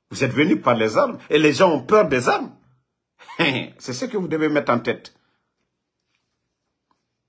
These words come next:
Donc, ne vous fatiguez même pas. Les menaces ou quoi, ne vous fatiguez pas. Moi, c'est demain, je veux. Je veux cette Guinée unie.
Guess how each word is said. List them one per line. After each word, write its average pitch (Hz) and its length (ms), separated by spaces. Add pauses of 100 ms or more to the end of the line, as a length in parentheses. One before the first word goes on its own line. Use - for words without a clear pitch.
(640)
Donc, 98 280
ne 92 100
vous 85 120
fatiguez 85 380
même 85 260
pas. - 200 (920)
Les 92 200
menaces 95 560
ou - 80
quoi, 95 240
ne 87 100
vous 80 120
fatiguez 80 400
pas. - 340
Moi, 98 200
c'est 85 220
demain, 90 260
je 80 140
veux. 76 160 (280)
Je 98 160
veux 92 240 (160)
cette - 320
Guinée 110 360
unie. 180 480